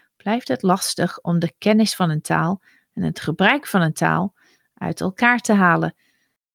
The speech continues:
En we zien dat dit niet altijd wordt gedaan. Er is dus veel meer onderzoek nodig op dit gebied.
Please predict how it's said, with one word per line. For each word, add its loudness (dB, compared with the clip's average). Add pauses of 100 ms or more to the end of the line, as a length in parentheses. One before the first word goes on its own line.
En 0
we 4
zien 2
dat 0
dit 0
niet 4
altijd 0
wordt -2
gedaan. 0 (720)
Er 0
is 0
dus -2
veel 4
meer 4
onderzoek 0
nodig -2
op -4
dit -4
gebied. -4